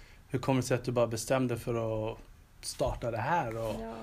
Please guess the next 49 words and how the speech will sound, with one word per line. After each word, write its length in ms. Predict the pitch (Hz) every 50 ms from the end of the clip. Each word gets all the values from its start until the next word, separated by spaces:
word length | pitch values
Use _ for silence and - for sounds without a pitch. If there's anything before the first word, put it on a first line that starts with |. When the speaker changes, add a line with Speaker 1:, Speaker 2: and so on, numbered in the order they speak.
| 226 220 - -
Speaker 1:
ta 180 | - 139 131 127
det 100 | 127 123
här 220 | 127 170 175 160
steget? 300 | - - - 139 131 139
Alltså, 160 | 135 131 156
Speaker 2:
Ja. 60 | 160 151
Speaker 1:
det 80 | 180
måste 260 | 185 202 202 196 - 220
ju 40 |
ha 80 | 208 208
hänt 160 | 269 262 262
någonting. 360 | 175 143 123 - 123 107 107 -
Jag, 260 | - 160 180 190 196
jag 140 | 196 196 196
känner 240 | - 240 220 208 196
att 60 | 190
du 60 | 185
har 80 | 185 190
berättat 360 | 185 208 226 220 - - 190
lite, 300 | 185 170 156 160 - 160
men 140 | 151 151 151
du 60 | 165
har 180 | 165 175 175 175 - -
ändå 340 | 208 202 196 190 190 208 208
inte, 480 | 196 185 170 180 170 - 180 143 - 151 - - - -
du 80 | - 156
suger 300 | 143 - 220 208 185 180
på 80 | - 165
några 180 | 160 156 143 139
Speaker 2:
Mm. 100 | - -
Speaker 1:
karameller, 540 | 147 147 147 156 175 170 165 147 143 143
sen 120 | 139 147 147
vet 120 | 160 156
inte 180 | 160 147 - 139
jag 40 | 131
om 80 | 127 123
jag 120 | 123 123
kan 80 | 127 117
få 100 | 127 127
fram 320 | - 185 170 147 120 - - - - - - -
alla, 460 | - 143 135 151 175 165 127 131 - - - -
Speaker 2:
Mm. 120 | 220 202 185 - - -
Speaker 1:
men 440 | - 135 127 127 123 123 120 123 123 - - - - - - - - - - -
någonting. 340 | 151 147 135 - 120 120 - - - - - - -
Speaker 2:
Ja, 120 | 254 254 262
någonting. 500 | 262 277 330 349 302 240 240 - - - - -
Ja, 260 | 254 294 311 330 349
men 200 | 339 339 339 330
det, 360 | 320 330 330 320 320 320 311